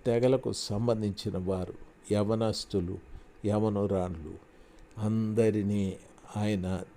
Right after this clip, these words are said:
దీవిస్తూ ప్రార్థన చేస్తూ ఉన్నాడు. దైవజనాంగమా, అటువంటి అనుభవము దేశ నాయకులకు, మన పట్టణ నాయకులకు, అధికారులకు ఆ,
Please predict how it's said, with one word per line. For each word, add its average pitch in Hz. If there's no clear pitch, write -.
దీవిస్తూ 104
ప్రార్థన 95
చేస్తూ 101
ఉన్నాడు. 90
దైవజనాంగమా, 92
అటువంటి 123
అనుభవము 117
దేశ 117
నాయకులకు, 107
మన 110
పట్టణ 107
నాయకులకు, 95
అధికారులకు 98
ఆ, 110